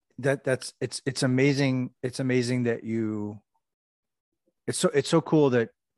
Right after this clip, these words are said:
five-year-old Amanda wanted to write a book, and that w-, all the things in your life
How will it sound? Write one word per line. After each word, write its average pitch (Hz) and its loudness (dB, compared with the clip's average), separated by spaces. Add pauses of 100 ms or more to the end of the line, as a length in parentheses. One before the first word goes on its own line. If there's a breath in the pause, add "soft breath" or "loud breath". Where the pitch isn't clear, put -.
(160)
five-year-old 123 -2
Amanda 104 -4
wanted 101 -6
to 98 -4
write 98 -4
a 92 -8
book, - -10 (520 soft breath)
and 110 -4
that 107 0
w-, - -8
all 123 2
the 127 0
things 117 -2
in 107 -6
your 107 -4
life 101 -6